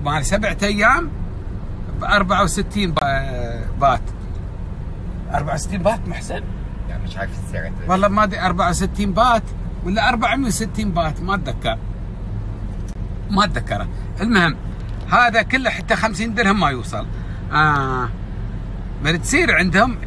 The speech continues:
Speaker 1: يعطونك إياه شغال إنترنت لمدة أسبوع بهالكثر ومدة شهر بهالكثر. أنا أخذت بو شهر، لكن شو الفرق؟ الفرق شيء تطلب سبيد ليميت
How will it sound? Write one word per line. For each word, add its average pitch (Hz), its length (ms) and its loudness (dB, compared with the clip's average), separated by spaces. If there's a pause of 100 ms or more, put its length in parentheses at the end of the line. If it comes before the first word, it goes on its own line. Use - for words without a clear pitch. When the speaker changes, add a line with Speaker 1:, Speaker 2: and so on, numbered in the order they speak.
Speaker 1:
يعطونك 196 520 2
إياه 214 160 4
شغال 247 480 4
إنترنت 220 480 0
لمدة 220 400 0
أسبوع 277 440 -2 (600)
بهالكثر 214 560 4 (260)
ومدة 214 400 2
شهر 226 320 6
بهالكثر. 160 520 0 (1300)
أنا 220 180 6
أخذت 240 240 4 (140)
بو 202 100 0
شهر، 180 400 6 (460)
لكن 160 220 0
شو 175 160 2
الفرق؟ 208 440 4 (840)
الفرق 233 420 2 (120)
شيء 202 360 -2
تطلب 220 380 2 (600)
سبيد - 640 -2
ليميت 180 280 2